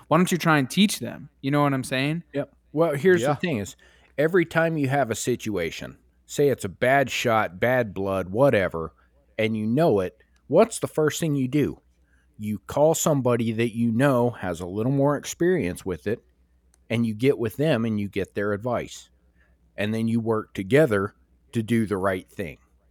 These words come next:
Speaker 2: You know, it's not just
Speaker 3: You know, and, and that's another problem, that you make guys scared to reach out. You make guys scared to get the right advice,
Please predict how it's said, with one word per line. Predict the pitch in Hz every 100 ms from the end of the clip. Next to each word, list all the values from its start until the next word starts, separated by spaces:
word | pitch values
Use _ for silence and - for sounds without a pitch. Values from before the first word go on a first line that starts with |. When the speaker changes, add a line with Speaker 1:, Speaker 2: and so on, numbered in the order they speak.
| _ _ _ _ _ _ _ _ _ -
Speaker 2:
You |
know, | 107 95
it's | - 139
not | 123 101
just | 127 147
Speaker 3:
You |
know, | 170 190
and, | 180 147 139 -
and | 160 151 151
that's | 147 147 - - - _ _ _ _ _ _ _ -
another | 156 143 151 160 156
problem, | - 180 220 226 180 175 175 180 175 143 _ - -
that | 139 143 143 143 139 _ _ _ _ _ _ _ _ _ -
you | 139
make | 135 143 143
guys | 147 147 151
scared | - 151 151 160 143 -
to | 156 156 156
reach | 156 170 165
out. | 175 226 - - _ _
You | 127
make | 120 135 127
guys | 139 143 143 143 -
scared | - - 147 151 190 190 170 131
to | 151 147 120
get | 147 180 180
the | 165
right | 139 135 123 -
advice, | 127 92 107 98 85 - - -